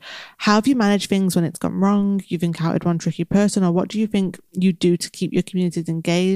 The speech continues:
welcoming, and enjoyable? All your community building ideas will be welcome. Thank you so much for considering my question. I appreciate your time, and I look forward to the exciting things you're planning.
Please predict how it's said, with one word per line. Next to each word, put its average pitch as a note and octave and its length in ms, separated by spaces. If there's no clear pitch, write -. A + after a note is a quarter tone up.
welcoming, E3+ 640
and E3 100
enjoyable? F3+ 760
All G3 180
your G3 100
community F#3 380
building E3+ 300
ideas E3 340
will D#3+ 60
be E3 60
welcome. E3 400
Thank F3+ 220
you G#3 60
so F#3 140
much F3 200
for F3+ 100
considering E3 340
my E3 100
question. A3+ 560
I - 60
appreciate F3+ 320
your E3+ 80
time, D#3+ 520
and E3+ 100
I E3 80
look - 160
forward E3 320
to - 100
the - 80
exciting - 320
things - 260
you're B3 120
planning. G#4 500